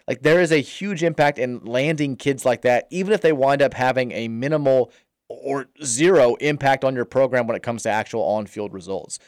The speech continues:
So stacking up high four-star, five-star talent, they may not all be superstars,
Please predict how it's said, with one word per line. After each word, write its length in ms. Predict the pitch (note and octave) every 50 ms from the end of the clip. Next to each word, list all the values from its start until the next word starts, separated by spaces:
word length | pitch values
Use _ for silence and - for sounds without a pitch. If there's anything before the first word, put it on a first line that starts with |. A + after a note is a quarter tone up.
| _ _ _ _ _ - B2+
So 220 | A#2+ - - C3+ B2
stacking 500 | A2 - - D3+ D#3 F3 - F3 D#3 D3
up 300 | C#3+ C#3+ C3+ - _ _ _ _ -
high 240 | - - B2+ C#3+
four-star, 460 | C#3+ - C#3 C#3+ C#3 - - C3 B2+ A#2
five-star 460 | - B2+ B2+ B2 - - B2 A#2 G#2
talent, 400 | - A#2+ A#2+ A#2+ A#2 A2 G#2 - _ _ _ _ _ _
they 120 | A#2+ C#3 D#3
may 160 | E3+ F3 E3+
not 160 | D#3+ D#3 D3+
all 140 | D3 D3+ D#3
be 100 | D3+ D#3
superstars, 680 | - - D3+ - D#3+ - - D#3 D#3 D#3+ E3 E3 -